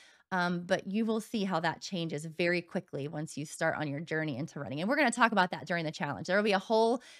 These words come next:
coaching session devoted to weight and running to kind of address that aspect because it's totally normal. So we'll be talking about it. I'm looking forward to hitting my goal, to learning how to run, and maybe even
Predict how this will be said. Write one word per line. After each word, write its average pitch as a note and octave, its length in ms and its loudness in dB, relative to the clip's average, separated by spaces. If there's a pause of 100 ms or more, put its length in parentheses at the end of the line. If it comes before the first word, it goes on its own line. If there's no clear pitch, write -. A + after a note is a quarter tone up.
(120)
coaching G#3+ 340 0
session D#3+ 380 -2
devoted E3 460 2
to D3 260 -4
weight D#3 380 -2 (500)
and G3 200 4
running D3+ 360 0
to - 100 -8
kind E3+ 220 -2
of E3 80 -2
address D#3+ 460 0
that C#3 280 0
aspect D3+ 480 -6
because G#3+ 220 -4
it's A3 100 -6
totally F4+ 300 2
normal. G3+ 480 2
So G3 100 -4
we'll G#3+ 100 0
be G#3+ 120 0
talking E3+ 320 -2
about D3 200 -4
it. - 140 -4 (420)
I'm G#3+ 100 0
looking A3+ 200 4
forward G#3+ 300 2
to F#3+ 80 2
hitting E3+ 240 0
my D#3+ 140 0
goal, C4+ 720 4
to - 160 -8
learning D#3 340 -2 (140)
how A#3+ 240 6
to B3 200 -4
run, G#3+ 440 2
and F3 280 -2
maybe F#3+ 440 -2
even F3+ 340 -4